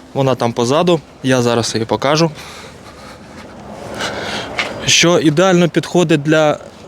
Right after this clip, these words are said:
розміщення будь-якого інструменту або додаткового обладнання. Насправді він дуже вмісткий, сюди можна розмістити багато додаткового обладнання та інструментів.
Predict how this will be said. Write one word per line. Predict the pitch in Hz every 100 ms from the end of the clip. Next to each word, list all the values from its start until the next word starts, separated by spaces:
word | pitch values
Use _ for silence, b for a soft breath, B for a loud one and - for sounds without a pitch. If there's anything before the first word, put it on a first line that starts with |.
| - -
розміщення | 156 151 165 151 - 143
будь-якого | 135 160 139 139 127 131
інструменту | 131 147 165 214 190 160 139
або | 131 156
додаткового | 139 123 - 131 117 113 - B -
обладнання. | 123 120 104 98 98 95 - B B B B B - 131
Насправді | 151 - 214 190 170
він | 175
дуже | 180 160 165
вмісткий, | 175 170 131
сюди | 113 147 160
можна | 156 147
розмістити | 156 151 160 170 151
багато | 139 147 147 127 127 123
додаткового | 127 135 127 139 123 123
обладнання | 120 143 175 170 170 156
та | 135
інструментів. | 135 - - 113 107 104